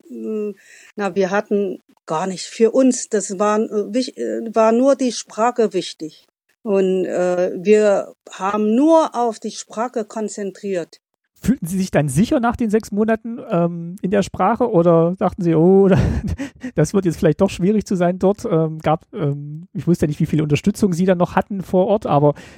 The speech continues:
Speaker 2: haben Sie sich gut gewappnet gefühlt mit den Sprachkenntnissen?
Speaker 1: Hm, ja, aber ich muss auch sagen, wir, äh, haben auch nicht nur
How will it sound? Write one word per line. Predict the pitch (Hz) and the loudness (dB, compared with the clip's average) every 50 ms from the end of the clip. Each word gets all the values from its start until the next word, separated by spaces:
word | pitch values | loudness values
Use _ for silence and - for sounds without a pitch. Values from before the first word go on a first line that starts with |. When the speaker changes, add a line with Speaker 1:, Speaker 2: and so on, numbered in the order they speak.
| - | -6
Speaker 2:
haben | - 160 160 170 | -2 -2 0 0
Sie | 165 | 0
sich | 160 - | -2 0
gut | - 196 - - | 0 -2 0 2
gewappnet | 175 139 151 147 - - 226 233 - | 2 2 2 2 2 2 0 0 0
gefühlt | - 226 - - - 233 247 233 - | -2 -4 -4 -2 -2 -2 -2 -2 -2
mit | 226 220 - | -4 -4 -4
den | 240 220 208 202 202 196 | -2 -4 -4 -6 -8 -12
Sprachkenntnissen? | 185 - - 208 208 - - - 208 220 269 240 196 - 233 247 _ _ _ _ _ _ _ _ _ _ _ _ _ _ _ _ _ - | -12 -8 -4 -4 -4 -4 -2 -4 -4 -4 -4 -10 -10 -10 -10 -14 _ _ _ _ _ _ _ _ _ _ _ _ _ _ _ _ _ 4
Speaker 1:
Hm, | 240 202 190 180 170 151 - - - 196 175 | 4 6 6 6 4 2 0 -4 -18 -12 -4
ja, | 160 170 175 165 151 151 156 208 302 392 - _ _ _ _ _ | 2 4 6 6 6 6 4 2 2 0 -4 _ _ _ _ _
aber | - - 226 226 233 226 226 220 208 214 220 214 143 104 - | 0 2 4 4 4 4 2 0 0 2 0 0 -2 -6 -10
ich | - 208 - 240 | -12 -12 -8 -6
muss | 247 269 262 - | -6 -6 -4 -4
auch | 254 254 | -6 -6
sagen, | - - 233 226 233 226 | -4 -2 -2 -2 -2 -2
wir, | 214 240 240 233 | 0 2 2 4
äh, | 233 220 175 143 220 214 220 220 202 190 | 4 2 2 2 0 0 0 0 -2 -4
haben | 220 220 220 220 220 220 | -4 -4 -2 -2 -4 -4
auch | - 220 214 - | -6 -6 -8 -4
nicht | - 220 226 254 294 339 - - - - | -2 0 2 2 2 0 0 -4 -2 0
nur | 269 269 277 285 294 294 294 302 | 0 2 2 2 0 0 0 -2